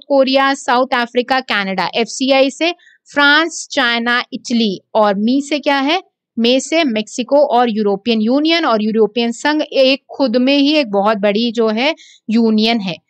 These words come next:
ठीक है। तो गुरुजी सीता अब एसएससी एफ़सीआई में काम करती है। ये एक शॉर्ट ट्रिक है जी ट्वेंटी कंट्रीज को याद करने के लिए, लेकिन मुझे नहीं लगता कि जी ट्वेंटी कंट्रीज के जो है देशों के नाम पूछे जाते हैं। हाँ, लेकिन जो है क्वेश्चन बनते हैं अगली क्लास में।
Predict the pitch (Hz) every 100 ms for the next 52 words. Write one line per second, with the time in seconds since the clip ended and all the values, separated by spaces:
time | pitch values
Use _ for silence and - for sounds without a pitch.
0 | _ - 262 302 285 277 262 277 277 320
1 | - 262 277 254 - 240 277 262 330 -
2 | 214 - 233 226 214 208 220 247 269 262
3 | 262 277 294 226 226 233 - 262 254 -
4 | 392 - 320 240 285 262 226 226 285 254
5 | 220 226 214 220 196 196 214 196 196 247
6 | 349 - - - 269 302 285 277 285 302
7 | 269 302 294 240 269 277 247 240 277 262
8 | 240 254 254 262 254 254 226 220 214 262
9 | 254 277 226 247 247 240 226 262 208 175
10 | - _ _ 254 269 320 311 311 311 -
11 | 262 254 - 311 240 208 220 233 320 -
12 | - 262 240 320 302 285 269 285 330